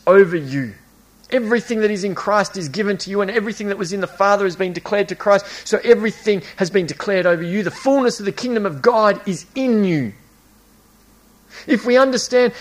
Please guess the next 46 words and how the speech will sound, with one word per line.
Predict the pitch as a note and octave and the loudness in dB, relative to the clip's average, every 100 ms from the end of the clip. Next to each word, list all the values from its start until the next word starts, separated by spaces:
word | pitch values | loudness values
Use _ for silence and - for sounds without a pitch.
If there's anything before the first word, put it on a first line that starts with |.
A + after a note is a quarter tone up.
| - | -10
that | C#4+ F#3+ | -10 -4
his | A#3 C#3 | -4 -2
grace | E3+ A#3+ C4 A3+ | 2 2 2 -4
is | G3+ | 0
lavished | A3+ A3 - | 0 0 -4
upon, | - G#3 - | -2 -2 0
and | A#3 A3 | 2 2
it | - | 2
cost | B3 C4 - | 2 2 2
him | B3+ G#3 - - | -4 -4 -8 -4
his | A3 C#3+ | -4 -4
death, | A#2 D3+ A#3 D#3+ - - - - _ _ _ _ _ _ _ _ _ _ _ _ _ _ - - - | 0 2 2 0 -4 -16 -20 -20 _ _ _ _ _ _ _ _ _ _ _ _ _ _ -20 -6 0
I | G#3 - - | 0 0 4
honour | B3+ C#4+ B3+ | 4 4 0
him | A3 G#3+ F#3 - | 0 -2 -2 -6
and | G3+ E3+ | -4 -4
thank | - - C4 B3+ | 0 4 4 4
him | - G#3+ F#3+ - - | -6 -4 -4 -8 0
by | G#3 | 0
taking | G3 - A3+ C#4 - C4+ | 0 0 0 0 -4 0
that | A3 - | 0 0
which | A3 - | -6 -6
he | G#3+ | -4
has | E3+ | -4
given | B2 F#3 C4 B3+ F#3+ | -4 -4 0 0 0
me | F3 - | -4 -6
and | - F3+ F3+ | -2 -2 0
utilising | A3 C4 A#3 G3+ F#3+ F#3+ | 0 2 2 2 2 -2
it. | E3+ - | -6 -6
If | A3+ | 2
I | A#3+ | 2
let | A3+ C4 C4+ | 6 6 6
it | - | 0
fall | - B3+ C4+ | 2 4 4
to | - A3 | 0 -4
the | D#3 | -4
ground | C#3 D3 B3+ C4 F3+ F#3+ F#3+ - | -2 2 4 4 4 2 -2 -2
and | G#3+ G3+ | 0 2
not | G#3+ F#3 | 2 0
utilise | E3 C#4 C4+ A#3 G3 F3+ E3+ | 0 2 2 2 4 4 0
it | |
and | G3 G#3 | -2 2
not | G3+ - | 2 4
walk | G3 C4 C4 A3+ | 6 6 6 0
in | |
it, | F#3 | -4